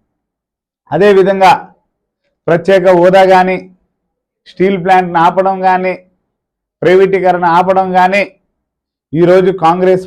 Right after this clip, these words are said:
పార్టీ చిత్తశుద్ధితో పనిచేస్తుంది. ఈరోజు కాంగ్రెస్ పార్టీకి ప్రజలందరూ కాంగ్రెస్ పార్టీ వెనక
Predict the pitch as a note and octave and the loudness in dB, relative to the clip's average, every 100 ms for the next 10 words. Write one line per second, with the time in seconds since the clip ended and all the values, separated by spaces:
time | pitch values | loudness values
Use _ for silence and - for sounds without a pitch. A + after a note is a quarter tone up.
0 | F3+ F3 E3 E3+ - D#3 D#3 E3+ E3 D#3+ | -2 -2 -2 -8 -8 -14 -8 -8 -8 -8
1 | D#3+ D#3 D3+ C#3+ C#3+ C#3 - A#2+ - _ | -6 -6 -6 -6 -6 -6 -12 -18 -18 _
2 | _ _ _ - E3+ F#3 F#3 F#3 G3 G3+ | _ _ _ -4 0 0 2 0 0 -2
3 | G3 - F3 F3+ F#3 G#3 F3+ D3 - _ | -2 -2 -2 -2 -4 -6 -4 -6 -8 _
4 | _ _ _ _ _ _ _ _ _ _ | _ _ _ _ _ _ _ _ _ _
5 | _ _ _ _ D3 E3+ G#3 G#3+ G#3+ G#3+ | _ _ _ _ -2 0 2 2 2 0
6 | F3 - - _ _ _ _ _ _ _ | 0 -6 -18 _ _ _ _ _ _ _
7 | _ _ _ _ _ _ C3+ D3+ D#3 D3+ | _ _ _ _ _ _ -6 -2 -2 -4
8 | - C3+ C3+ D3+ C3+ C3 | -4 -6 -4 -8 -8 -8